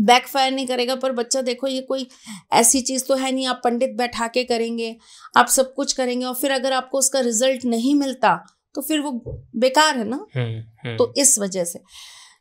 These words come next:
Speaker 1: तो ये आप करवा सकते हैं, और लेकिन फिर भी मैं सजेस्ट करूंगी पहले आप किसी से राय जरूर लें।
Speaker 2: एक जिन पे भी आपको ट्रस्ट है उन एस्ट्रोलॉजर के पास जाएं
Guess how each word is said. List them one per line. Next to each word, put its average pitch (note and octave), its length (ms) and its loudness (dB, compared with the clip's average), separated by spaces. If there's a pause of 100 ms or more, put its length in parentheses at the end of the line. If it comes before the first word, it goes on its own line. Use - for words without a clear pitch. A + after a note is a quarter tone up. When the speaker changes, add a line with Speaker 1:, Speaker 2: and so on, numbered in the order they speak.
(520)
Speaker 1:
तो C4+ 140 8
ये C4 260 4
आप D4+ 240 4
करवा A#3+ 320 2
सकते C4+ 340 0
हैं, C#4+ 340 -2 (360)
और C4 280 6
लेकिन C4 320 0
फिर C4+ 280 -2
भी E4 160 6
मैं D#4+ 140 2
सजेस्ट C4+ 460 0
करूंगी C#4 320 0
पहले C4+ 400 0
आप C4+ 180 -2
किसी B3 320 -2
से D#4 220 -2
राय A3+ 340 0
जरूर G#3 360 -8
लें। - 180 -20 (680)
Speaker 2:
एक B2+ 200 -4 (380)
जिन C3+ 340 0
पे C#3 100 4
भी C#3 80 2
आपको C3+ 280 2
ट्रस्ट - 420 -2
है D3+ 80 -2
उन C3+ 220 -6
एस्ट्रोलॉजर A#2+ 520 -2
के A2+ 160 -12
पास A#2 220 0
जाएं B2 260 -4